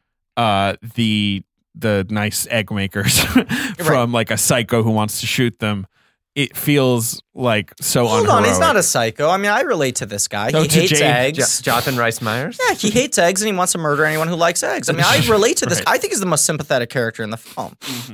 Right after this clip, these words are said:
Speaker 1: mm-hmm.
Speaker 2: People who like eggs are monsters.
Speaker 1: Uh-huh.
Speaker 2: Eggs are for lunatics.
Speaker 1: You, you almost done?
Speaker 2: All egg fans should be
Speaker 3: You know
Speaker 2: murdered.
Speaker 3: what you need to do is when
Speaker 2: What?
Speaker 3: you're scrambling eggs, if you drop a little bit of lemon in the scramble before you fry
Speaker 1: Well,
Speaker 3: it,
Speaker 1: Boo's the
Speaker 3: that's where you
Speaker 1: great
Speaker 3: get the
Speaker 1: chef.
Speaker 3: acid.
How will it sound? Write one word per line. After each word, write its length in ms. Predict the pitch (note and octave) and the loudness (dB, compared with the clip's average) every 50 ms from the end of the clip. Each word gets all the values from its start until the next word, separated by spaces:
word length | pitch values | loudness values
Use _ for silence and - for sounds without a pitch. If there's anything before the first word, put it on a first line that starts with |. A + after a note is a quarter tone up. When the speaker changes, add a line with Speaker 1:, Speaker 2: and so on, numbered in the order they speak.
| G2+ G#2+ | -16 -18
Speaker 1:
mm-hmm. 320 | B2 _ _ _ A#2 A#2 | -20 _ _ _ -16 -14
Speaker 2:
People 280 | A#2 A2+ - G#3 A3 C4+ | -8 -4 -4 -2 -2 -2
who 80 | C4 A#3 | 0 2
like 200 | G#3 F#3+ F3 E3 | 2 2 2 2
eggs 260 | D3 D#3 D#3 D3+ - | 2 2 2 0 -2
are 80 | D#3 C3+ | -2 -2
monsters. 720 | B2+ A2+ G#2 G#2+ G#2+ G2+ - - A2 A#2 D3 - - - - - _ _ _ _ - | 0 0 0 0 0 0 -2 -2 -4 -2 -2 -4 -6 -8 -10 -14 _ _ _ _ -4
Speaker 1:
Uh-huh. 400 | - - A2 A2+ G2+ B2 F#3+ G#3+ _ - | -4 -2 0 0 0 0 0 -2 _ -2
Speaker 2:
Eggs 220 | C#3+ D3+ D3 E3 | -2 0 0 0
are 60 | G3+ | 0
for 120 | - G#3+ G3 | 0 0 -2
lunatics. 800 | D#3 C3+ C3 A2+ G#2 G2+ - - A2 A#2 C#3+ - - - - - _ _ _ _ _ _ _ _ _ _ _ _ _ _ _ _ _ _ | 0 0 0 0 -2 -2 -2 -2 -2 -2 -2 -2 -4 -6 -8 -10 _ _ _ _ _ _ _ _ _ _ _ _ _ _ _ _ _ _
Speaker 1:
You, 260 | - G2+ G#2 G2+ G2+ G#2 | -4 -2 -2 0 0 0
you 240 | A2 G#2 G2 G2+ | 0 0 0 0
almost 280 | A2 A2 G#2 G#2 - - | 0 0 -2 -2 -2 -2
done? 200 | A#2+ B2+ G3+ B3+ - _ _ _ _ _ | 0 0 0 -2 -4 _ _ _ _ _
Speaker 2:
All 160 | - C3+ D3 D#3 | 0 2 2 4
egg 140 | D3 D3 D3 | 2 0 -2
fans 240 | - D3+ D3 D3 C#3+ | -2 -4 -4 -4 -6
should 120 | - - | -8 -10
be 80 | - D#3+ | -6 -2
Speaker 3:
You 20 | D3 | 0
know 0 | C#3 D#3 | 2 2
Speaker 2:
murdered. 40 | E3+ | 2
Speaker 3:
what 100 | F#3 D3+ | 2 2
you 80 | D#3 C#3 | 2 2
need 160 | C3 B2+ A2 | 2 2 2
to 80 | G#2 | 0
do 320 | F#2 E2 - A#2 A#2 A2 G#2+ | -2 0 0 2 2 2 2
is 100 | G#2 G2 | 2 2
when 100 | G#3+ G3+ | 2 2
Speaker 2:
What? 40 | - | 2
Speaker 3:
you're 80 | A2 G#2 | 2 0
scrambling 560 | - - - - G#2+ A2+ A2+ G#2+ G#2 G#2 F#2+ | -2 -4 -4 -2 -2 -2 0 -2 -2 0 0
eggs, 280 | G2 F#2+ F2 - - - | -2 -2 -2 -4 -8 -8
if 180 | - C3 - - | -8 -8 -6 -6
you 60 | A2+ | -6
drop 300 | G2 - A2+ G#2+ A#2 - | -4 -2 0 0 0 -2
a 40 | - | -4
little 220 | A#2+ A2+ A#2 A#2 A#2+ | -4 -2 -2 0 0
bit 140 | A#2+ C3 | -2 -2
of 100 | A2 F2+ | -2 -4
lemon 640 | F2+ F#2+ F#2 F#2+ G2+ G#2+ A#2 C3+ D#3 F#3 G#3+ A3 G#3 - - - - _ _ _ - | -8 -8 -4 -2 0 0 0 0 0 0 -2 -4 -8 -12 -16 -20 -20 _ _ _ -2
in 140 | C3+ B2 A2+ | -2 0 0
the 80 | A2 | 0
scramble 500 | - - - C3+ C3 D3 D#3 D3 B2 A2+ | -2 -2 -2 0 0 2 2 2 2 0
before 420 | G#2 - - - - B2 A#2+ B2+ B2 | 0 -2 -4 -4 0 2 2 2 2
you 100 | A2+ G#2 | 2 0
fry 260 | - - C3+ B2+ A#2 | 0 2 2 2 2
Speaker 1:
Well, 80 | G2 - | 2 0
Speaker 3:
it, 40 | A#2+ | 2
Speaker 1:
Boo's 180 | C3 E3 G3+ F3+ | 2 2 2 4
the 60 | C#3 | 4
Speaker 3:
that's 140 | D3 C#3+ - | 2 2 2
where 100 | F3+ - | 2 2
you 100 | - C#3+ | 2 2
Speaker 1:
great 80 | - A#3+ | 2 4
Speaker 3:
get 100 | C4+ A#3+ | 4 4
the 60 | E3+ | 4
Speaker 1:
chef. 200 | C#3+ D3+ B2+ F2 | 2 2 0 -2
Speaker 3:
acid. 360 | F#2+ - - - F2 E2 - | -4 -4 -4 -4 -6 -6 -8